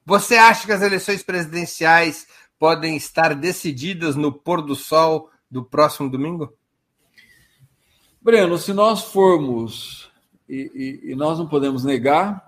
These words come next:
Speaker 2: porque é o que nós temos, nós e o Brasil e o mundo, do ponto de vista eleitoral, se nós formos considerar as pesquisas, e eu sempre digo, Breno, que pesquisa não é número.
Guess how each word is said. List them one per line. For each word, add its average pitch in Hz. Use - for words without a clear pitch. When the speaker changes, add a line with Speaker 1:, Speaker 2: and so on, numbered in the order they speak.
Speaker 2:
porque 127
é -
o 127
que 127
nós 131
temos, 185
nós 143
e 135
o 117
Brasil 139
e 165
o 151
mundo, 180
do 143
ponto 147
de 135
vista 139
eleitoral, 143
se -
nós 208
formos 190
considerar 147
as 151
pesquisas, 127
e 139
eu 160
sempre 185
digo, 147
Breno, 117
que 151
pesquisa 175
não 190
é 190
número. 165